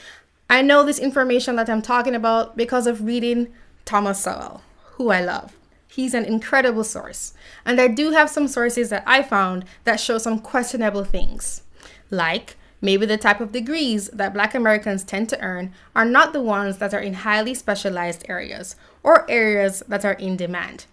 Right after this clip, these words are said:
The school you go to also counts, not just because people are being biased because they think a school might be better off. There's that too, but it also actually affects what you do when you go out into life, because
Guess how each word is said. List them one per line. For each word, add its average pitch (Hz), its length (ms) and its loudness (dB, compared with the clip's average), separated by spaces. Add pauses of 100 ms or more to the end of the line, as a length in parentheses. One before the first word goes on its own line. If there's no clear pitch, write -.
The 262 100 4
school 320 460 -2
you 254 160 0
go 202 160 0
to - 260 -10
also 196 320 -4
counts, 170 460 -8 (280)
not 269 280 6
just 302 120 0
because 277 220 0
people 247 340 -2
are 233 80 2
being 220 280 0
biased 208 400 2
because 202 200 -4
they 185 100 -4
think 214 380 -2
a 202 80 -6
school 220 400 -4
might 202 440 -4
be 208 260 -6 (160)
better 208 360 0
off. 190 500 -2 (100)
There's 233 220 2
that 226 200 4
too, 233 320 -2 (260)
but 240 340 0
it 240 180 -6
also 254 400 4
actually 233 320 2
affects 220 420 0
what 202 140 -6
you 202 160 -4
do 202 640 0
when 214 160 0
you 214 80 2
go 202 300 -2
out 202 320 -4
into 202 240 -4
life, 185 580 -4
because 208 400 2